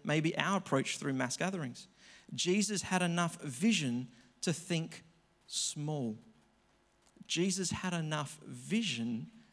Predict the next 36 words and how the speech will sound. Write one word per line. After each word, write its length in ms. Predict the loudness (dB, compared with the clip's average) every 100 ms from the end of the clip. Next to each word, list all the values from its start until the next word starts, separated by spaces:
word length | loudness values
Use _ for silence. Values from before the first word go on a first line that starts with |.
| _
to 120 | -2 -2
think 420 | 0 -2 -2 -2
small. 480 | -4 -2 -4 -6 -10 -20 -18
So 160 | 0 0
consider 520 | 4 2 2 0 0
Jesus 460 | 0 2 2 0 0
making 320 | 0 0 -2
his 120 | -2
greatest 460 | -2 0 0 0 -2
investment 500 | -2 -2 -2 -2 -4
into 220 | -4 -4
twelve, 520 | -6 -6 -6 -6 -12 -20 _ _ _ -8
the 80 |
twelve 340 | -4 -2 -2 -2
disciples, 560 | -4 -2 -4 -6 -4
and 120 | -2 0
then 120 | -2
into 500 | -4 -4 -4 -4 -6 -10 -10
the 80 | -8
three, 380 | -8 -6 -6 -6
Peter, 260 | -4 -4
James, 460 | -2 -4 -4 -6 -6
and 160 | -8 -6
John. 260 | -6 -8 -12 -20 _ _ _ _ _ _ _ _ _ _ _ _
And 120 | 2
then 160 | 4 4
what 100 | 2
we 120 | 0
see 340 | 0 -4 -4
across 300 | -4 -4 -4
history 500 | -4 -4 -4 -8 -10 _ _ _
is 160 | -2 0
from 240 | 0 2
an 80 | 2
investment 600 | 2 2 0 0 -4 -4
into 540 | -4 -2 -2 0 -2